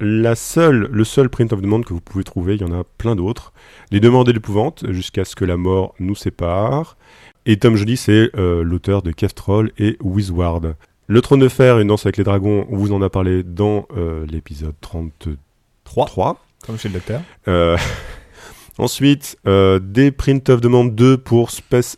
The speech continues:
Speaker 1: Hulk Death Angel. Un jeu coop, jeu de cartes coopératif. Vous avez aussi Gears of War, donc des missions, mission pack, le premier. Euh, et donc, bah, vous, ça veut dire que vous en avez,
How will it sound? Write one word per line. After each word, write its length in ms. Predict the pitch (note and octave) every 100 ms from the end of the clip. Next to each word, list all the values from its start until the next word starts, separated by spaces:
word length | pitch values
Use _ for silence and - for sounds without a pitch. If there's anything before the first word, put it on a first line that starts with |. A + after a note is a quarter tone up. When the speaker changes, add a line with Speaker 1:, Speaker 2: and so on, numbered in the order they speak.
| -
Speaker 1:
Hulk 360 | A#2 A#2 -
Death 320 | F2 F2+ G#2
Angel. 420 | G2+ F#2 G#2 C3+ D#3 _ - - - -
Un 460 | F2+ F2+ F2 F2
jeu 280 | F2 F2+ G#2+
coop, 560 | G2 G#2 F#2+ G2 - F2
jeu 140 | E2+
de 120 | E2+
cartes 420 | E2+ F2+ - F2
coopératif. 840 | E2 E2 E2 D#2+ - F#2+ D3 - _ _
Vous 160 | A2 A2+
avez 140 | A2+
aussi 380 | A2 - G2+ G2 -
Gears 260 | G#2 C3 A#2
of 160 | F#2
War, 320 | E2 F#2+ C#3+
donc 220 | G2 G2+ -
des 120 | F#2
missions, 340 | F#2 - F#2 -
mission 380 | - G#2+ - G2+
pack, 340 | G#2 C3+ - -
le 120 | A2
premier. 380 | - F#2 E2+ A#2+ _ _ - - -
Euh, 460 | E2+ D#2+ D#2 D#2 D2+
et 120 | D#2+
donc, 180 | D#2 G2+
bah, 80 | E2+
vous, 140 | D2
ça 160 | D2 D#2+
veut 100 | E2
dire 160 | E2+
que 120 | - E2
vous 180 | - -
en 80 |
avez, 120 | -